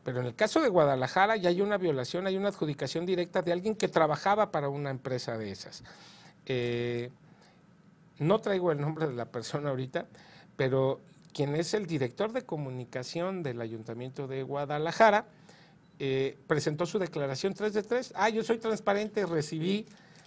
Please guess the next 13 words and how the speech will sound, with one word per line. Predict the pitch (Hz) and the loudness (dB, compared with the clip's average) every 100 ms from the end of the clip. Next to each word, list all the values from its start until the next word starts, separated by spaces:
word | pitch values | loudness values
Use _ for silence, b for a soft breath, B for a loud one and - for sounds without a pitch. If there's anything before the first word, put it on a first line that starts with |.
| b - | b -14
de | 135 135 131 131 135 139 - | 0 2 4 4 2 0 2
EUSEN | 185 214 220 240 330 - b b b b _ | 4 4 4 2 0 -10 b b b b _
el | - 139 | -2 2
último | 180 185 196 190 | 2 2 0 4
año | 190 202 208 202 | 4 4 0 -2
un | 175 170 185 | -2 -2 0
millón | 185 180 170 175 180 185 180 | 0 0 2 2 0 -2 -2
y | 170 | -2
medio | 170 175 175 175 175 | 0 0 0 0 0
y | 156 | -2
fracción | 151 151 147 175 175 | 0 -2 0 0 2
de | 180 | 2
pesos", | 214 214 214 - | 4 2 0 -12